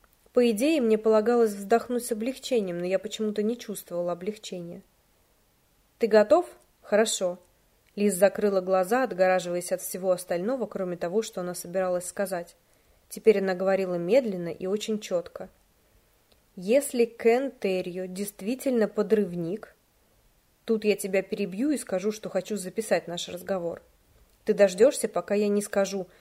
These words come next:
«Давайте еще раз сначала», понятно?» Она опять замолчала, видимо, дожидаясь, когда Колтон, кем бы он там ни был, скажет, что ему все понятно. Ты скажешь:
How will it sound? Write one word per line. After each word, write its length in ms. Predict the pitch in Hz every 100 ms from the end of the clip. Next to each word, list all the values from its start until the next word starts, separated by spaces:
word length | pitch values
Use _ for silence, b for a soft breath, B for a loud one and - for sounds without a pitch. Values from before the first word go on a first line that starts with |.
| b
«Давайте 420 | 185 190 240 247 226
еще 300 | 220 214 185
раз 220 | 175 -
сначала», 520 | 202 208 - 180 170
понятно?» 560 | - 180 233 330 247 208 _ _ _ _ _ _ _ _ -
Она 220 | 190 208
опять 300 | 226 208 175
замолчала, 560 | 185 185 185 269 294
видимо, 340 | 202 190 190 185
дожидаясь, 540 | 180 170 170 262 233
когда 280 | - 175 180
Колтон, 520 | 175 233 302 - 175 -
кем 220 | - 185
бы 80 | 180
он 100 | 180
там 180 | 175 180
ни 200 | 190 180
был, 200 | 165 - b b b
скажет, 380 | - - 208 208
что 160 | - 190
ему 160 | 185
все 220 | 180 180
понятно. 560 | 175 190 185 165 175 202 _ _ _ _ _ -
Ты 100 | 180
скажешь: 580 | - 202 175 180 -